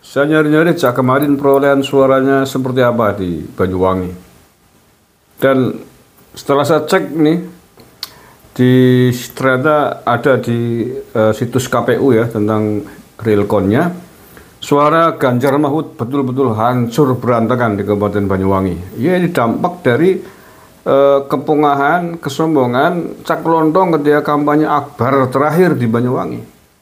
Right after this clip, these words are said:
Saya sampaikan tuh pada saat itu kan, masih ingat kan? Ya, ini kebodohan-kebodohan yang dilakukan pada saat-saat kampanye.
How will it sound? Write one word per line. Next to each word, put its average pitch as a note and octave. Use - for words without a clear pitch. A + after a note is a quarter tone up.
Saya -
sampaikan E3
tuh B2+
pada A#2
saat A#2
itu C3
kan, A2+
masih D3+
ingat B2+
kan? C#3+
Ya, D3+
ini E3
kebodohan-kebodohan B2
yang D3+
dilakukan B2+
pada A2+
saat-saat -
kampanye. C#3